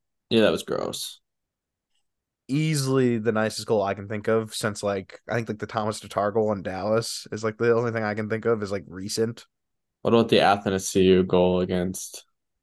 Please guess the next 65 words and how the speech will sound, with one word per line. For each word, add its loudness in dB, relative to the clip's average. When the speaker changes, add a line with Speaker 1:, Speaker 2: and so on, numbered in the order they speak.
Speaker 2:
Tampa? -2
Speaker 1:
Was -4
it 4
Tampa 4
where 6
he 6
toe 0
dragged 2
and -6
then -4
backhand 4
Speaker 2:
Oh, 12
no. 8
Speaker 1:
shot? -2
Speaker 2:
No, 4
no, 4
it 6
was 2
Dallas -4
as -14
well, -4
actually. -6
Speaker 1:
Oh, 4
yeah, 6
that 4
was. -2
Speaker 2:
It -10
was -6
Dallas -6
as -12
well. -8
I'm 6
Speaker 1:
That 8
Speaker 2:
thinking 8
Speaker 1:
was 6
Speaker 2:
of 8
the, -12
I 6
was 4
thinking 0
the 2
almost 2
goal 0
he -6
scored -2
in -4
the -4
playoffs, 0
the, -4
the -8
last -4
time -4
the -4
Red -2
Wins -8
were -12
in -14
the -20
playoffs, -8
'cause, -14
you -6
know, -6
I -6
can -12
remember -6